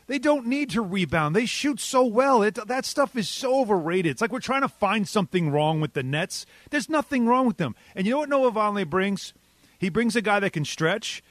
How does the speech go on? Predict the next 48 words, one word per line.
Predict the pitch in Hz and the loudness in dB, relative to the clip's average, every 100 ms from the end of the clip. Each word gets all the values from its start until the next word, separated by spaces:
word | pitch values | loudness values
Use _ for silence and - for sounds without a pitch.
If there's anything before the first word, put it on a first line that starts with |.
| _ | _
He | 160 | -4
brings | 151 190 165 | 0 0 0
some | 151 | -4
toughness. | - 196 190 214 220 - - _ - _ | 0 0 2 0 0 -4 -12 _ -20 _
He | 185 | 0
can | 190 185 | 0 -2
play. | 185 165 202 208 | -2 -2 -4 -2
He's | 226 180 - | -4 -4 0
not | 247 247 | 0 2
gonna | 269 254 | 0 -2
come | - 196 185 | -2 -4 -2
in, | 208 160 180 | -2 -4 -2
like, | 180 | -2
he's | 139 185 | -2 -2
not | 247 254 | -2 0
gonna | 240 190 | 0 0
give | 202 | -2
you | 185 | -2
Charles | - 202 170 | 0 2 4
Oakley. | 202 202 113 78 _ | 2 2 -6 -14 _
You | 156 | -2
know, | 170 190 | 0 0
he, | 185 175 | 0 -2
and | 180 | -2
that, | 190 - - _ - | -2 -6 -20 _ 0
some | 233 254 | 2 2
people | 240 | -2
think | 196 233 196 | 0 0 2
that's | 180 180 | 0 -2
what | 185 | -4
the, | 170 135 | -6 -6
that's | 170 165 | -4 -4
what | 165 | -4
the | 170 | -4
Nets | 156 175 - | -2 -4 -4
need. | 151 202 151 90 _ _ _ _ | -2 -2 -2 -10 _ _ _ _
I | - | -6
just | 330 262 294 | -4 -4 -2
think | 254 | 0
they | 208 | 2
need | 202 214 | 2 2
to | 190 | 0
get | 135 190 190 | 0 0 0
it | 175 | 0
right | 156 180 - | 0 0 -2
defensively | 160 - 247 - 247 151 131 139 | -4 0 0 0 -4 -2 -2 -2
as | 147 | -4
a, | 139 | -4